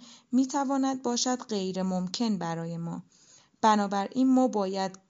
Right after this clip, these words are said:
کنار بیاییم با تعداد زیادی از افراد. Some people believe if we travel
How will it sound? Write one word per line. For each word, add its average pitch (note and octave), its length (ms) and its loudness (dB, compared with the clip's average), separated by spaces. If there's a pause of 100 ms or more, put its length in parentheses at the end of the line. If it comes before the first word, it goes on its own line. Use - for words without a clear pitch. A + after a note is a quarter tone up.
کنار F#3 420 -2
بیاییم C4+ 480 0 (360)
با F#3 320 2 (140)
تعداد C4 520 0
زیادی G3 480 -4
از F#3+ 240 -6
افراد. - 580 -8 (2250)
Some D4+ 440 -2
people A#3 720 -2 (500)
believe G#3 640 0 (720)
if D4 200 0 (580)
we F#3 220 -2 (160)
travel A#3 720 0